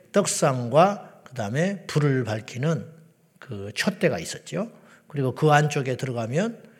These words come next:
이제 지성소와 성소를 연결하는 휘장을 넘어서 가면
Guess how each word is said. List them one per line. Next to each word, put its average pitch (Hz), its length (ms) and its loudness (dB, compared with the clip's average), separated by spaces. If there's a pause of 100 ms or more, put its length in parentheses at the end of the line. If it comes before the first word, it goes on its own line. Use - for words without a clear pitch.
(260)
이제 113 140 -10
지성소와 139 1120 4 (160)
성소를 151 560 2
연결하는 123 520 0
휘장을 156 560 2
넘어서 139 400 2
가면 110 380 -2